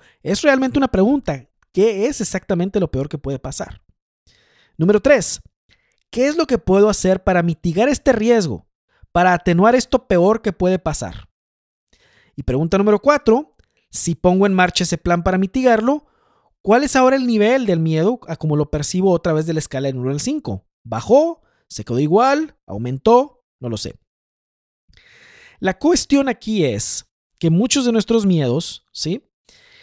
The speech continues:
son indicaciones o alarmas de riesgo que percibimos.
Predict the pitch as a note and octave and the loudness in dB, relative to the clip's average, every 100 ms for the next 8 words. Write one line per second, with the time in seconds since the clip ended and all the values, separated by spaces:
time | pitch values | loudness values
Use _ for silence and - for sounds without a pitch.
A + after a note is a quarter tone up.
0 | _ - F#3 A3+ A3 _ _ A3+ A#3 - | _ -2 2 2 0 _ _ -4 -4 -2
1 | G#3 G#3 A3 A#3 G3 F3 G3 G3+ F#3+ D3+ | 0 0 -2 0 0 0 -2 -2 -4 -2
2 | D3+ E3 - F#3 F3 G3+ B3 C#4+ B2+ - | -4 -4 -6 -6 -4 -4 -6 -8 -10 -12
3 | - - | -16 -18